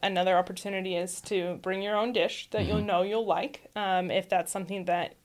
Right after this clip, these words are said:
Speaker 1: your family struggles with. Otherwise, I think it's an opportunity to, you know, be a little more adventurous and try some foods, um, you may find that you like something. Um, if you don't, you can just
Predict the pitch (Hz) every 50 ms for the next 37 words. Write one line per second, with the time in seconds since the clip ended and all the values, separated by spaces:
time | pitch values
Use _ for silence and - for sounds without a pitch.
0 | _ - 196 190 - - 175 175 185 196 185 - 185 180 170 185 185 185 - 196
1 | 196 233 - - - - - - - - - - - 208 233 247 254 240 208 196
2 | 190 202 196 - 208 220 233 233 226 214 - - - 214 - - 220 214 202 208
3 | 240 233 - - 208 202 202 202 196 226 226 214 - - 226 214 214 208 196 190
4 | - - - _ - - - - 220 202 196 190 185 190 190 - 240 269 269 285
5 | 277 285 277 269 262 269 262 277 269 - 294 302 294 254 220 202 - - 196 180
6 | 190 240 - - 277 269 262 269 269 254 262 277 277 277 - - - - - 208
7 | 202 190 196 196 190 190 185 185 202 185 190 185 185 190 196 190 - 156 202 190
8 | 180 175 190 208 - - - 226 214 196 233 226 220 220 233 - - - - -
9 | - - 185 185 185 190 196 180 - 220 220 185 190 185 202 233 254 - - 214
10 | 214 226 220 208 185 175 - - -